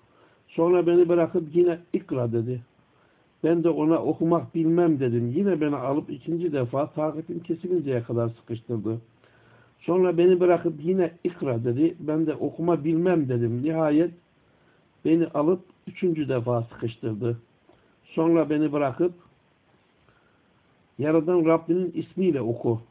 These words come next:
O insanı yapışkan bir kan pıhtısından yarattı. Oku. Rabbin nihayetsiz kerem sahibidir ki o kalemle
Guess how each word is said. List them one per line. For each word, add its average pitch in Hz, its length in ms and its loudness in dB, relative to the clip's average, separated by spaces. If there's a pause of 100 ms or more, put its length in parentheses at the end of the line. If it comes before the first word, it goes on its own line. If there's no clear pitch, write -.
(840)
O 185 260 6 (100)
insanı 170 420 2
yapışkan 175 580 0
bir 175 160 2
kan 175 260 0
pıhtısından 131 640 -4
yarattı. 113 580 -6 (840)
Oku. 156 420 2 (540)
Rabbin 180 460 0
nihayetsiz 165 680 2
kerem 160 340 0
sahibidir 120 600 0 (120)
ki 180 220 -4
o 180 260 2 (540)
kalemle 151 680 2